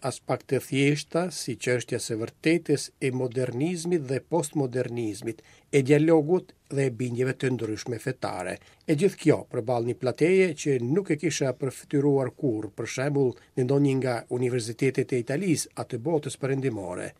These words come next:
I fola një plateje me student që din jo vetëm të shprehen, por edhe sidomos të dëgjojnë me vëmendjen më të madhe në heshtje absolute.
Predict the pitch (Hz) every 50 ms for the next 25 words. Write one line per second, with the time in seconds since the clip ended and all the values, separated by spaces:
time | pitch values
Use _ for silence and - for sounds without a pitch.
0 | _ _ - - - _ - 147 - 202 196 196 190 190 175 165 160 160 160 151
1 | 151 - 160 160 156 - 156 156 151 143 139 135 - - - 147 123 110 135 147
2 | 165 165 147 - 147 117 107 110 135 147 151 156 160 - 135 117 131 143 175 185
3 | - 190 175 - - - - - - - 165 143 110 98 117 135 135 - - 131
4 | 127 123 127 147 - - 135 120 123 120 - - 110 113 127 139 147 135 110 107
5 | - - - - - - - 127 113 104 123 117 113 147 175 180 175 151 143 127
6 | 113 135 127 123 123 123 127 127 131 120 123 147 147 - 156 143 127 - 90 92
7 | 101 113 131 123 123 123 110 98 - 110 107 104 - - 131 127 - _ 131 -
8 | - - - 123 101 92 95 - - - - -